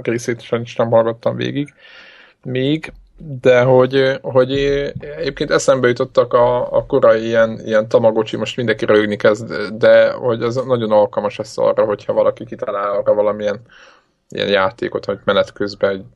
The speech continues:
mit tudom, egy pici ilyen kis, vagy akár helyváltoztatás a G P S alapú, vagy valamilyen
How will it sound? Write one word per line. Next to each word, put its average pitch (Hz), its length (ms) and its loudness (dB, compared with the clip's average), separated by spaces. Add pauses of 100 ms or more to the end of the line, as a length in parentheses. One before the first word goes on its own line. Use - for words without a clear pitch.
mit 117 160 -18
tudom, - 220 -6
egy - 60 -16
pici - 380 -12 (680)
ilyen - 260 -10
kis, - 180 -14
vagy 107 180 -4
akár 104 300 4
helyváltoztatás 101 1000 0
a 101 40 -6
G 104 260 -8
P 101 220 -2
S - 80 -8
alapú, - 360 0
vagy - 160 -2
valamilyen 117 540 -4